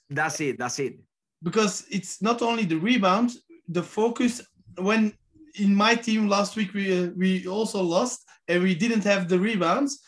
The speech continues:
Speaker 2: But then the, the other thing is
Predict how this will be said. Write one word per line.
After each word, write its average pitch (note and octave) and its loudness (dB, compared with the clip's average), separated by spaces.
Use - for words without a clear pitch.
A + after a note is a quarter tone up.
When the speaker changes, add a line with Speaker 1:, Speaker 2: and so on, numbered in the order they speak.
Speaker 2:
But D3+ 0
then C#4+ 2
the, F3 -2
the F3+ 0
other A#3+ 0
thing A#3 -2
is A#3+ 0